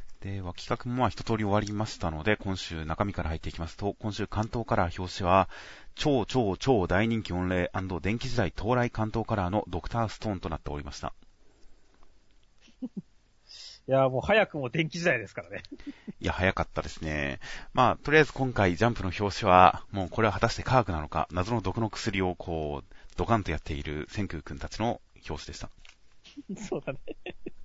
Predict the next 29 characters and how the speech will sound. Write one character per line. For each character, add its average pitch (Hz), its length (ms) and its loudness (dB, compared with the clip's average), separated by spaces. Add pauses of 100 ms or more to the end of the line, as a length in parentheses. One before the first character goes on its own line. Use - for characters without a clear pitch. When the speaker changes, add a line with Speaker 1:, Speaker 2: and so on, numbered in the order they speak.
(1000)
Speaker 2:
こ 175 140 2
れ 233 100 8
は 240 200 8
な 190 200 4
ん 247 100 -2
だ 143 80 4
ろ 107 80 0
う 147 40 -8
ね。 104 80 -14
科 - 140 2
学 226 260 4
で 139 80 2
は 131 80 4
な 113 100 -2
さ - 100 -6
そ - 140 -2
う - 20 -4
だ 98 80 -4
け - 80 0
ど。 - 60 2 (280)
Speaker 1:
<laughs> 311 320 -2
妙 120 140 -2
に 85 60 -4
オ 80 80 -6
カ - 140 0
ル 90 80 0
テ - 120 -10
ィ - 40 -10
ッ - 20 -16